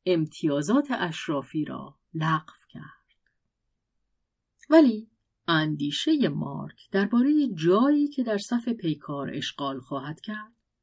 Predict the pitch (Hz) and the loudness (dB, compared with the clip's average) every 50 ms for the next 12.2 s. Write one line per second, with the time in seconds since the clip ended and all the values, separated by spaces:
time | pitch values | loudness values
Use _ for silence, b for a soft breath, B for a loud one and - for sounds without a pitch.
0 | _ _ _ _ _ - 160 147 127 - - 143 147 170 170 165 190 208 208 - | _ _ _ _ _ -4 -4 -4 -4 -6 -8 -8 -8 -8 -8 -8 -10 -10 -10 -12
1 | 139 - _ _ _ _ _ _ _ _ _ _ _ _ _ _ _ - - 349 | -18 -20 _ _ _ _ _ _ _ _ _ _ _ _ _ _ _ 8 10 12
2 | 370 330 226 175 175 220 240 - - 160 160 190 240 285 226 - - 170 160 156 | 12 12 8 6 2 -2 -2 -4 -4 -2 0 2 2 2 2 0 -2 -4 -4 -2
3 | 156 160 165 165 - b b b b b b b b 208 202 202 208 208 220 233 | -2 -2 -2 -4 -6 b b b b b b b b -2 0 0 2 2 2 2
4 | 233 233 - - _ 302 302 285 269 247 - - 185 190 190 208 202 202 202 202 | 0 0 -4 -12 _ -4 -2 -2 -2 -4 0 0 2 2 6 6 6 4 4 2
5 | - 214 208 214 226 277 302 302 - - 180 160 156 151 143 147 - 185 190 180 | -2 -4 -2 0 0 0 -2 -2 -4 -4 -2 -2 -2 -2 -6 -8 -12 -12 -12 -10
6 | 170 147 135 - 139 151 - _ _ _ _ _ _ _ _ _ _ _ _ _ | -8 -10 -10 -10 -14 -20 -20 _ _ _ _ _ _ _ _ _ _ _ _ _
7 | _ _ 170 151 - 147 147 143 151 151 165 175 185 175 170 170 160 165 - - | _ _ -2 -2 0 0 -2 -2 0 0 0 0 0 0 -2 -4 -4 -6 -6 -2
8 | 208 202 196 196 196 196 b b b b b b _ _ 190 185 - - 175 165 | 0 0 0 0 -2 -4 b b b b b b _ _ 0 0 0 0 0 2
9 | 156 147 147 156 151 143 143 143 147 185 214 247 285 285 294 294 - _ _ _ | 2 4 4 2 2 0 -2 -4 -4 -2 -2 -2 -2 -4 -8 -16 -20 _ _ _
10 | _ _ _ _ _ _ _ _ 160 151 - - - - - - - - 180 180 | _ _ _ _ _ _ _ _ -6 -4 -4 -4 -4 -8 -8 -8 -12 -10 -8 -6
11 | 175 160 - - 151 170 196 214 208 - 143 139 143 156 156 - - - - 165 | -6 -6 -4 -2 0 0 0 -2 -2 -6 -8 -10 -12 -10 -10 -6 -6 -6 -6 -6
12 | 160 160 - _ | -10 -12 -16 _